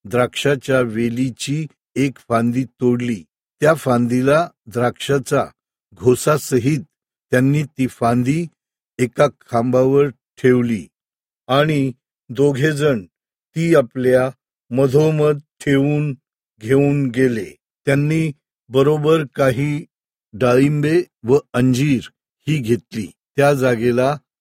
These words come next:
अश्कोल खोरे असे म्हणतात, कारण तिथे इस्रायल लोकांनी द्राक्षाचा घड तोडला होता. त्या लोकांनी त्या प्रदेशाचा चाळीस दिवस शोध घेतला.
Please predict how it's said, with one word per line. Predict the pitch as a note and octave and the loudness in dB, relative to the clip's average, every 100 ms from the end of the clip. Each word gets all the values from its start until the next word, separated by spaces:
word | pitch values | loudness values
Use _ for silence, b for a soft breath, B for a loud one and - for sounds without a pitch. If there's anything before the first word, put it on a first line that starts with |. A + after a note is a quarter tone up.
| _ _ | _ _
अश्कोल | B2 - - D3 D#3+ D#3 | -4 -4 -6 -2 -2 -2
खोरे | - A#2+ B2+ C#3+ D3 - - | 0 4 4 2 -2 -14 -12
असे | A#2+ - | -6 -2
म्हणतात, | C3 A2+ A2 - B2+ G#2 - _ _ _ | 0 0 -4 -2 -2 -2 -10 _ _ _
कारण | - C3 C#3+ D3+ G#2 E2 _ _ _ | 0 2 2 0 -4 -10 _ _ _
तिथे | C3+ - D#3+ A#2 C3+ _ _ _ _ | -6 -2 0 0 -4 _ _ _ _
इस्रायल | A2+ - C3+ D3 D3+ | -8 -4 2 4 4
लोकांनी | C3+ A#2 A2+ B2+ A#2+ A#2 B2+ D3+ D#3 - _ _ | 0 -2 -2 -2 0 2 0 0 -6 -10 _ _
द्राक्षाचा | G2+ A#2+ A#2+ - C3 C3 - C3 | -10 -6 -6 -4 -4 -4 -2 -4
घड | A2+ A#2 A#2+ B2 | -4 -2 0 0
तोडला | A#2+ _ _ A2+ A2+ G#2+ A#2 | -2 _ _ -4 -4 -2 -4
होता. | G2 F#2 - G2+ D#2+ _ _ _ _ _ _ | -4 -10 -8 -8 -8 _ _ _ _ _ _
त्या | C#3+ D3 | 0 0
लोकांनी | D3 B2+ - B2 A#2+ B2 D3 D#3 D#3 _ _ _ | 2 -2 0 -2 0 -2 -2 -2 -6 _ _ _
त्या | C#3 | 0
प्रदेशाचा | C#3+ B2+ B2+ C#3 B2+ C3+ B2+ C#3+ A2 - _ _ _ | 0 0 0 0 0 0 0 0 -2 -4 _ _ _
चाळीस | C3+ C3 D3 C#3+ | 2 4 2 -2
दिवस | A2 C3 C3+ C3 | -4 0 0 0
शोध | - - B2 B2+ A#2+ | -8 -2 0 2 -2
घेतला. | G2+ G#2+ - A2+ E2 | -10 -10 -8 -6 -6